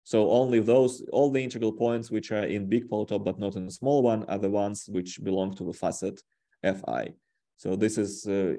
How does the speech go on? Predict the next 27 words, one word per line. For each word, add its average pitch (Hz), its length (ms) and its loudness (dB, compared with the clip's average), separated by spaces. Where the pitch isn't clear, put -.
even 110 320 0
easier 117 420 2
than 101 200 -4
in 98 80 -6
case 104 280 -2
of, 95 180 -4
uh, 95 260 -4
uh, 95 540 -4
volumes, 131 400 2
because 98 320 -8
you 95 60 -8
don't 98 140 -4
need 98 160 -8
to 95 220 -8
pass 95 260 -4
through 95 280 -2
limit, 117 340 0
you 101 140 -10
just 92 300 -6
see - 300 -6
it 92 120 -6
right 85 240 -4
away. 151 400 0
And, 117 360 0
uh, 117 60 4
in 117 240 2
particular, 120 800 2